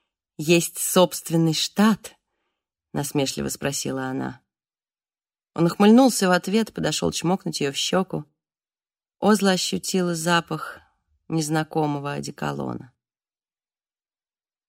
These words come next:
"Приятно было с тобой увидеться, Филипп". Когда Озлу проводили обратно к Джайлзу, ожидавшему ее между зеркалом и кошмарным средневикторианским натюрмортом,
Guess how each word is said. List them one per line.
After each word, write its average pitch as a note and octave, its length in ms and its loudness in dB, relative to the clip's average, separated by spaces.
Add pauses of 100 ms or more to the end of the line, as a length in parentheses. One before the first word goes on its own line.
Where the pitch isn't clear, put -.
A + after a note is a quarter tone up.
"Приятно G3 400 2
было D3 160 -8
с - 80 -12
тобой D3+ 300 -6
увидеться, - 500 -8 (160)
Филипп". - 340 -12 (2250)
Когда E3+ 320 4
Озлу F#3 200 2
проводили F3 480 2
обратно E3 480 2
к D#3+ 80 -2
Джайлзу, D#3 640 2 (460)
ожидавшему E3 680 4
ее D#3+ 200 4
между D#3 280 2
зеркалом D3+ 520 2
и D3 40 0
кошмарным D#3+ 640 4
средневикторианским D3 1120 2
натюрмортом, D3+ 760 0